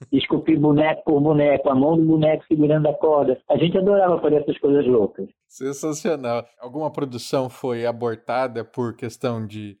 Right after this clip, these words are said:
Speaker 2: que ia, ia ser muito dispendiosa de ser feita? Por exemplo, "Ah, não vamos, não, não vai dar pra fazer essa lenda desse jeito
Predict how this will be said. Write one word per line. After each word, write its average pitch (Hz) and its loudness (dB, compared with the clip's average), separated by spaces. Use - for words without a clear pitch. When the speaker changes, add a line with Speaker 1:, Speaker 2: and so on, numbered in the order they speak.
Speaker 2:
que - -6
ia, 107 -4
ia 113 -4
ser 113 -10
muito 135 -8
dispendiosa 113 -4
de 95 -16
ser 104 -10
feita? 139 -6
Por - -20
exemplo, 107 -12
"Ah, 139 -2
não 131 -6
vamos, 147 -4
não, 135 -6
não 139 -8
vai 143 -2
dar 139 -4
pra 139 -8
fazer 127 -6
essa 123 -4
lenda 123 -4
desse 123 -6
jeito 147 -8